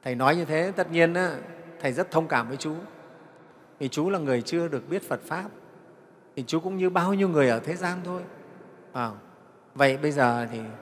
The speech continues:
Thầy nói chú thế này. Đối với Phật Pháp thì Phật nói là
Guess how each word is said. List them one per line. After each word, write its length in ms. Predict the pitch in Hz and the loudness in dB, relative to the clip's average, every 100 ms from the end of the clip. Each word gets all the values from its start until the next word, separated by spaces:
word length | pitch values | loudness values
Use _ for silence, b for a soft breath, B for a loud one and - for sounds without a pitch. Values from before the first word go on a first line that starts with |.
| - - | -18 -4
Thầy 120 | 135 | -2
nói 180 | 123 127 | 0 -2
chú 180 | 135 147 | -4 -8
thế 120 | 170 | -8
này. 220 | 165 113 - - - - - - - - | -8 -8 -10 -20 -20 -20 -20 -20 -20 4
Đối 180 | 147 214 | 10 10
với 80 | |
Phật 140 | 202 - | 8 0
Pháp 280 | - 196 226 | 4 4 2
thì 100 | - | 0
Phật 280 | 135 143 - | 0 0 -2
nói 200 | 131 156 | -4 -4
là 200 | 202 117 | -6 -8